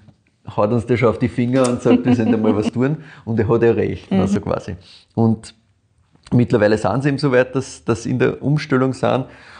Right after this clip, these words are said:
Speaker 1: Und der Clemens hat auch gesagt, endlich. Also er hat gesagt,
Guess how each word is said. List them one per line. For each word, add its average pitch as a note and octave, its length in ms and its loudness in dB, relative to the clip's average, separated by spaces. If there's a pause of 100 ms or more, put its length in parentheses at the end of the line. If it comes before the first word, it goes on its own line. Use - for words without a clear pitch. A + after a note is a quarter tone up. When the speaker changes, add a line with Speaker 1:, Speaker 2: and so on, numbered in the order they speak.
(220)
Speaker 1:
Und A2+ 400 0
der A#2+ 80 0
Clemens A2 260 2
hat G#2+ 80 4
auch G2+ 60 2
gesagt, A2+ 260 0
endlich. F#2+ 440 -2
Also F#2+ 160 0
er G2+ 100 4
hat - 180 -8
gesagt, G#2+ 220 -2